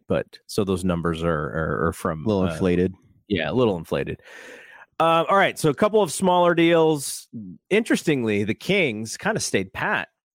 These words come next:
Speaker 2: They didn't do anything except for the Kessler Edwards kid.
Speaker 1: <clears throat> Kessler Edwards. Uh, they, they traded the draft rights to David Michinow, and then, uh, also one other small deal. Suns, Suns, uh, the Thunder traded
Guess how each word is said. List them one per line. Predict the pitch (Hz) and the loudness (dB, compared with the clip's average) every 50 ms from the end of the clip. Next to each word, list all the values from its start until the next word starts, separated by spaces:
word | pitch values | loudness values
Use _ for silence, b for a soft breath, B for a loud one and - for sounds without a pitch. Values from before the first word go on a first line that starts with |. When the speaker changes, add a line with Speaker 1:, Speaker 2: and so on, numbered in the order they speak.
| _ - | _ 0
Speaker 2:
They | 175 127 | 2 2
didn't | 147 131 117 | 2 2 2
do | 117 110 104 | 2 2 2
anything | 117 139 147 123 120 107 | 4 2 2 2 2 0
except | 101 98 - 123 117 - | 0 0 0 -2 -2 0
for | - 110 | 0 0
the | 104 | 0
Kessler | - - 113 104 - 110 107 120 | 0 0 -2 -2 0 0 0 2
Edwards | - - 101 95 - | 2 2 0 0 -2
kid. | - - 101 98 104 107 - | -2 0 0 2 0 -2 -4
Speaker 1:
<clears throat> | - | -4
Kessler | 117 110 - 143 143 139 | -6 -6 -2 0 2 4
Edwards. | 135 131 131 131 131 127 131 131 127 - - - - - - - | 4 4 2 2 2 2 2 0 -2 -4 -12 -14 -14 -16 -12 -4
Uh, | - 110 107 104 104 101 98 95 95 95 92 90 - b b b b b b b b b | -2 0 2 2 2 2 2 2 2 2 0 0 -2 b b b b b b b b b
they, | - 104 101 104 95 | 0 0 2 2 2
they | 110 107 | 0 0
traded | - - 135 120 117 101 | 0 -2 -2 -2 -2 -4
the | 98 | -6
draft | 90 - - 110 107 110 110 - - - | -6 -4 -2 0 0 0 -2 -4 -4 -2
rights | 107 104 107 104 - - | 0 0 0 -2 -4 -10
to | - - 92 | -10 -8 -4
David | 82 101 98 104 104 98 104 104 101 98 110 - 101 | -2 0 2 2 2 0 -2 -4 -4 -6 -10 -6 -2
Michinow, | 104 101 - - 110 104 101 98 95 98 101 101 101 - _ _ _ _ _ _ _ _ _ _ - | -2 -2 0 0 0 0 0 0 0 0 -2 -2 -4 -8 _ _ _ _ _ _ _ _ _ _ -2
and | 107 104 98 101 98 | 0 0 0 2 2
then, | 98 101 98 101 98 95 95 95 95 92 92 92 | 2 2 2 2 2 2 2 2 2 0 0 -2
uh, | - - 92 90 90 76 - - | -2 -2 -2 -2 -2 -2 -2 0
also | 104 104 104 - - - 113 98 95 92 90 90 90 85 | 0 0 0 -2 -2 -2 0 0 2 2 0 0 0 -2
one | 78 90 104 117 117 117 110 | -2 -2 0 0 0 0 -2
other | - 104 98 107 98 | -2 -4 -2 -2 -2
small | - - - - 104 95 92 90 87 | -2 -4 -4 -2 0 0 0 0 0
deal. | 87 95 90 87 87 87 | 0 0 2 2 2 0
Suns, | - - - 147 139 135 131 117 - - - _ _ - | 0 0 0 2 2 2 0 -2 -6 -8 -12 _ _ -10
Suns, | - - - 147 135 135 117 117 113 - - - - | -6 -2 0 0 0 0 0 -2 -4 -4 -4 -6 -4
uh, | - 107 104 98 92 90 85 71 52 | -2 0 0 2 2 2 0 -2 -4
the | - - 90 95 101 | -6 -8 -4 -4 -2
Thunder | - - 196 220 - 175 131 | 0 2 0 2 2 0 -2
traded | - - 135 120 117 110 107 104 98 90 | -2 0 0 0 2 2 0 0 -2 -4